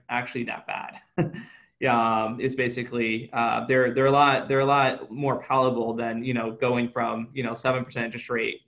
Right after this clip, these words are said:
down to, you know, two percent interest rate, um, just because the, what you're compensating for is, is that delta over that time, right? So, um, so I don't, I think right now,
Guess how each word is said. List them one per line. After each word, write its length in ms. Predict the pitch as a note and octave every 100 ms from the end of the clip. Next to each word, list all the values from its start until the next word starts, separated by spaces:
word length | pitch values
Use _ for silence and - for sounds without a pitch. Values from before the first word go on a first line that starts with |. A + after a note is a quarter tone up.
| _ B2+
down 300 | B2 A#2+ A#2
to, 440 | A#2+ A#2 A2+ A2+
you 100 | C3
know, 100 | A#2+
two 220 | A#2 - C3+
percent 260 | B2 A2+
interest 260 | G#2+ - -
rate, 240 | - - - _ _ _ _
um, 480 | A2+ A2 A2 A2 -
just 160 | A#2 -
because 580 | - A#2 A#2 - - -
the, 300 | C3 A#2+ A2+
what 200 | B2+ B2+
you're 220 | B2+ A#2+
compensating 600 | A#2 C#3 C#3 C#3 C3+ B2 A#2
for 220 | A#2+ A2+
is, 280 | A2+ - - _
is 160 | C3 B2+
that 180 | A#2 A#2
delta 540 | B2 B2+ A2+ A2 A2+
over 180 | C3 A2+
that 180 | A2 -
time, 340 | - A#2 A2+
right? 200 | A2+ A#2 A#2 - - - -
So, 640 | - - C#3 C3+ C3 B2+ C3
um, 520 | C#3 C3 B2 A#2+ A2+ A#2
so 140 | -
I 120 | C3
don't, 280 | D3+ E3+ - C3
I 80 |
think 200 | C#3 E3+
right 180 | E3 C#3
now, 560 | B2+ C3 B2+ B2+ B2